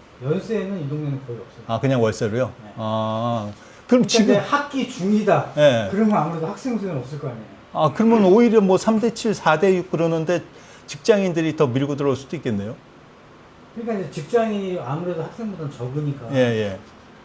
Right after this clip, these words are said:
Speaker 1: 왜냐면 뭐 전철역은 없으니까.
Speaker 2: 예, 예.
Speaker 1: 직장인 수요가 조금 더 적어요.
Speaker 2: 아,
Speaker 1: 학생 수요보다는.
Speaker 2: 아.
Speaker 1: 그래서
Speaker 2: 그러면 연대 사람들이 주로 오나요?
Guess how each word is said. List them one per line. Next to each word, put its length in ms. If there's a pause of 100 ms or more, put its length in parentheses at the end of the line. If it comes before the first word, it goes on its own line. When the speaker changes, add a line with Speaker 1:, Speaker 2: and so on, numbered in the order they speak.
Speaker 1:
왜냐면 520
뭐 120 (100)
전철역은 560
없으니까. 500
Speaker 2:
예, 60
예. 420 (400)
Speaker 1:
직장인 400
수요가 300
조금 240
더 160
적어요. 380 (280)
Speaker 2:
아, 720
Speaker 1:
학생 100
수요보다는. 220
Speaker 2:
아. 340 (420)
Speaker 1:
그래서 60
Speaker 2:
그러면 460
연대 600
사람들이 420
주로 220
오나요? 260